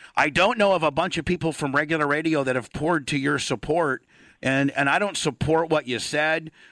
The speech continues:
but I support your ability to say it and support your ability to say you're sorry. And I certainly do not appreciate people editing you, uh, and, and trying to do a hatchet job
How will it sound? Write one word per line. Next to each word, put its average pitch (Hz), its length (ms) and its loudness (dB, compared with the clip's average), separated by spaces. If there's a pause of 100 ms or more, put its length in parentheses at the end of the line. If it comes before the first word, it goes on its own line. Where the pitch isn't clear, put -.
but 131 100 2
I 139 100 2
support 151 500 0
your 127 160 0
ability 135 460 0
to 104 100 -4
say 139 340 0
it 170 180 -2 (380)
and 127 640 0
support 139 460 0
your 127 140 0
ability 135 380 0
to 120 100 -2
say 127 200 0
you're 113 140 0
sorry. 139 540 0
And 123 180 0
I 123 100 2
certainly 160 400 0
do 135 180 -2
not 127 180 2
appreciate 127 600 -2
people 127 400 -2
editing 147 480 2
you, 123 380 2 (540)
uh, 120 360 2
and, 117 420 0
and 120 280 -2
trying 139 260 0
to 131 60 -2
do 127 180 0
a 113 40 2
hatchet 135 460 0
job 117 480 0